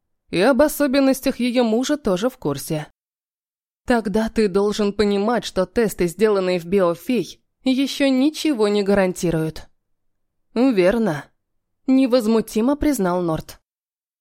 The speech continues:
"И?" выжидающе поинтересовалась я. "И ничего", развел руками он. Я запустила руки в волосы и поморщилась. "Ни черта не понимаю".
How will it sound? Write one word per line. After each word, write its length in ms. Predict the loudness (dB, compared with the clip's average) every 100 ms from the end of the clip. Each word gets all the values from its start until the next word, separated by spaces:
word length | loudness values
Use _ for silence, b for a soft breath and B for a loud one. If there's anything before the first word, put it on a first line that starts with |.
| _ _ 2
"И?" 340 | 4 4 2 -2 _ _ _ _ _ _
выжидающе 760 | -2 0 2 2 0 -2 -2 -4
поинтересовалась 880 | 0 0 0 0 0 0 0 0 -2
я. 240 | -4 -6 _ _ _ _ _ _ _
"И 260 | -4 0 2
ничего", 760 | 4 2 0 -2 0 -2 -4 -8 _ _ _ _ _
развел 520 | 0 0 0 0 0 0
руками 480 | 0 2 2 0 0
он. 280 | 0 0 -4 _ _ _ _ _ _
Я 240 | 0 2 2
запустила 560 | 0 -2 -2 0 0
руки 240 | 0 0 -4
в 80 | 0
волосы 500 | 0 0 -2 -2 0
и 40 |
поморщилась. 840 | 0 0 0 -2 -4 -4 -4 -8 _ _ b b b 0
"Ни 240 | 2 2
черта 680 | 2 0 -2 -6 -2 0 2
не 160 | 2
понимаю". 880 | 2 2 2 2 2 2 0 -2 -4